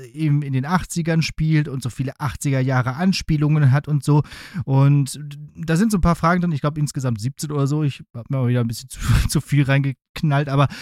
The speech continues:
egal. Ähm, gerade auch die offenen Felder, äh, einfach mal reinschreiben und so. Äh, wollt mich mal interessieren, dann, äh, werde ich das in die, äh, Sonderfolge zu Stranger Things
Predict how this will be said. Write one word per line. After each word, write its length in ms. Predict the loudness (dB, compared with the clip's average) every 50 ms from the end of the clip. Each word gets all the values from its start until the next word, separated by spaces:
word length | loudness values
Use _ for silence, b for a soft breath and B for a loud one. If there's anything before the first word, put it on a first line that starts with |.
| B -6 B
egal. 300 | 0 2 4 2 2 4
Ähm, 380 | 4 4 6 6 6 4 2 0
gerade 260 | 0 0 0 0 2 0
auch 100 | 0 0
die 120 | -2 -2
offenen 340 | -2 -2 2 2 4 4 4
Felder, 380 | 2 0 0 2 2 0 0 -2 -6
äh, 200 | -10 -10 -10 -6
einfach 200 | -4 -2 0 0
mal 260 | 2 2 2 2 0 -2
reinschreiben 720 | -4 -6 -2 0 0 0 0 0 0 0 0 0 0 -2
und 120 | -2 -2
so. 180 | 0 2 0 0 B B B B B B -8 B
Äh, 360 | 2 4 4 4 4 2 0 -2
wollt 640 | -6 -8 -6 -6 -6 -6 -6 -4 0 0 0 2 4
mich 100 | 4 4
mal 120 | 4 4
interessieren, 600 | 2 0 -2 -4 -2 -2 0 4 4 4 4 2 0
dann, 340 | 0 2 4 4 2 2 0
äh, 160 | -4 -6 -6 -8 -8 -4 0
werde 140 | 2 2 2
ich 80 | 2 0
das 180 | -2 -2 -2
in 360 | -4 0 4 6 6 6 4 2
die, 340 | 0 0 2 4 4 2 2 _ _ _ _ _ _ -4
äh, 360 | -2 0 0 0 -2 -4 -8 -6 -6
Sonderfolge 960 | -4 0 2 4 4 4 4 4 2 2 0 0 0 2 2 2 0 0 -2
zu 200 | -4 -4 -4 -4 -4
Stranger 480 | -4 -4 -2 0 2 2 2 2 0
Things 520 | 0 0 0 0 0 0 -2 -6 -12 -14